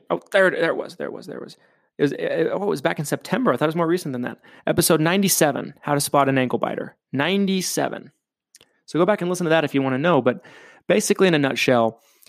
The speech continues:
working with big companies that you know is usually a good thing, because the rate increases based on the community rate increase, or how well can that insurance company spread risk around? Bigger companies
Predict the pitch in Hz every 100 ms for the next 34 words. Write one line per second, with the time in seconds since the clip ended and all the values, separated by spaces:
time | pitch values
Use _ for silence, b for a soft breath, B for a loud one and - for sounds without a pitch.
0 | b _ _ 131 165 185 220 180 - -
1 | 180 - 160 143 147 139 135 - 131 127
2 | 120 120 135 117 127 123 123 120 117 113
3 | - - - - _ _ _ 139 139 143
4 | 131 - _ _ _ _ 147 139 165 202
5 | 208 - 180 175 151 143 147 143 135 127
6 | 135 180 151 135 127 120 135 127 131 127
7 | - 156 180 185 139 143 147 - 139 131
8 | 135 135 - 135 123 139 127 131 117 -
9 | 135 123 123 120 - - - 65 _ _
10 | _ _ _ _ _ _ - 123 165 196
11 | 185 165 151 156 156